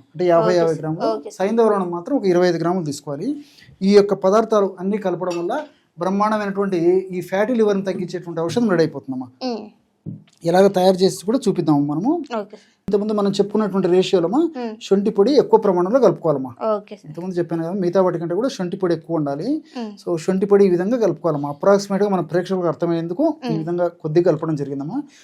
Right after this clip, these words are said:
Speaker 1: అదేవిధంగా రెండవది వచ్చేసి వాము. వామును వేయించేసినటువంటి పొడి నేను చెప్పినటువంటి రేషియోలో కలుపుకోవాలమ్మా.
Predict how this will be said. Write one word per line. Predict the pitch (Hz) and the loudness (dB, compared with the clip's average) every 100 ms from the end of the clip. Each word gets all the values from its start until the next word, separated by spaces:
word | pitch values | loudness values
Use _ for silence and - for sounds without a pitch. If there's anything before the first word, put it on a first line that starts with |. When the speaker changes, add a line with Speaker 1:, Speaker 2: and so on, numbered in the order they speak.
| _ 180 | _ 4
Speaker 1:
అదేవిధంగా | 208 202 190 170 | 6 6 4 4
రెండవది | 160 180 208 190 | 2 4 4 4
వచ్చేసి | 170 185 202 | 2 -4 -2
వాము. | 170 175 156 147 _ _ _ - | 2 2 0 -4 _ _ _ 0
వామును | 175 226 220 | 2 4 4
వేయించేసినటువంటి | 185 196 196 190 160 175 170 165 - _ - | 6 6 6 -2 -2 -8 -8 -8 -10 _ -2
పొడి | 196 202 165 185 196 _ _ | 2 4 4 0 -4 _ _
నేను | 175 175 | -6 -4
చెప్పినటువంటి | 180 180 196 180 156 | -4 -4 -4 -2 -2
రేషియోలో | 156 190 254 | -2 0 0
కలుపుకోవాలమ్మా. | 175 160 - 143 123 | 0 -2 -2 -4 -4